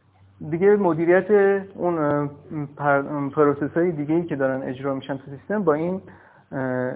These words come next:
اینیت در واقع، اه، هست و بیزی باکس می‌تونه به عنوان اینیت استفاده بشه. برای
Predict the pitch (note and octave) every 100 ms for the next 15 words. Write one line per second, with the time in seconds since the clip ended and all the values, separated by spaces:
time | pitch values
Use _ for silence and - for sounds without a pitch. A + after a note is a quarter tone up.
0 | - C#3+ C#3+ C3 - - C3+ B2 A#2+ B2
1 | A#2+ - - - - B2+ A#2+ A#2+ B2+ -
2 | - - _ _ _ - - - D#3 D#3
3 | D3+ D3+ - - _ D3+ F#3+ A3 A3 A#3
4 | A3+ G#3 F3 F#3+ F3+ E3+ E3 F3 F#3+ F#3+
5 | D3 C#3 B2 A2 G#2+ A2 A#2+ B2 B2 -
6 | _ _ _ _ _ _ _ _ _ _
7 | _ _ _ _ _ _ _ _ _ _
8 | _ _ _ _ _ _ _ _ _ _
9 | _ _ _ _ _ _ _ F#3 G#3 B3
10 | C4+ C4+ C4+